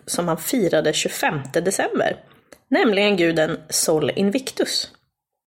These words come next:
Sol Invictus betyder obesegrad sol och ansågs länge vara den officiella solguden under antiken i det romerska imperiet.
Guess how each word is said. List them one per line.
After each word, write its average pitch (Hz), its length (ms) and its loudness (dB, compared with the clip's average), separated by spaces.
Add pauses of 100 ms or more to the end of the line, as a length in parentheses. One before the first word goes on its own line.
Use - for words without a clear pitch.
(1200)
Sol 339 440 4
Invictus 277 800 0 (280)
betyder 202 600 2
obesegrad 196 720 2
sol - 520 -2 (500)
och - 300 0
ansågs 196 480 2
länge 175 320 2
vara 160 440 0
den 220 140 2
officiella 233 480 2
solguden 165 580 0
under 160 200 -2
antiken - 560 -4 (240)
i 196 80 -2
det 180 100 2
romerska - 360 -2
imperiet. - 640 -4